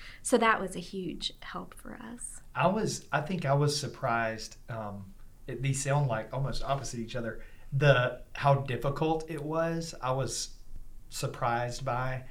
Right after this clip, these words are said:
Speaker 2: Um, and then on the other hand, at the same time, I think I was just as equally surprised by how quickly people can bond and children can bond and parents can bond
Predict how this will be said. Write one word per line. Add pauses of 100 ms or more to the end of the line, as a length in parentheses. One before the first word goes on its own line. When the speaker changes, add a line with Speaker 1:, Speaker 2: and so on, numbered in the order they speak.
(400)
Speaker 2:
Um, (240)
and
then
on
the (100)
other
hand,
at
the
same
time,
I
think
I
was
just
as
equally
surprised
by
how (1000)
quickly
people
can
bond
and
children
can
bond
and
parents
can
bond